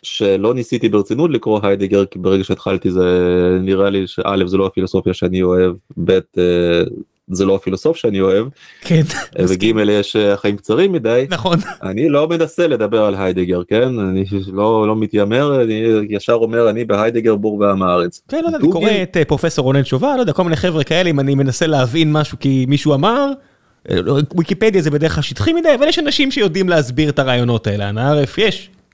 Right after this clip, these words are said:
Speaker 2: בעברית
Speaker 1: יפה,
Speaker 2: לפחות.
Speaker 1: אז, אז דוגין הוא אחד שמסביר בצורה מאוד מאוד נגישה, ויחד עם זה יש לזה ניחוח אינטלקטואלי,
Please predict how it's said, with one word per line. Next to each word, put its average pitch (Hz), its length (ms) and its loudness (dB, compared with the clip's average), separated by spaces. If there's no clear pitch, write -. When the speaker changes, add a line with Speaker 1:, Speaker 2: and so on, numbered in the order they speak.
Speaker 2:
בעברית 139 360 0
Speaker 1:
יפה, 104 280 -2
Speaker 2:
לפחות. 90 140 0
Speaker 1:
אז, 95 120 -8
אז 101 240 -2
דוגין 160 320 0
הוא 120 400 2
אחד 117 260 -2
שמסביר 101 760 0
בצורה 98 440 0
מאוד - 460 -2
מאוד 135 200 0
נגישה, 117 540 0
ויחד 117 420 0
עם 107 100 -2
זה 131 240 2
יש - 140 -6
לזה 104 180 0
ניחוח 110 460 0
אינטלקטואלי, 104 720 0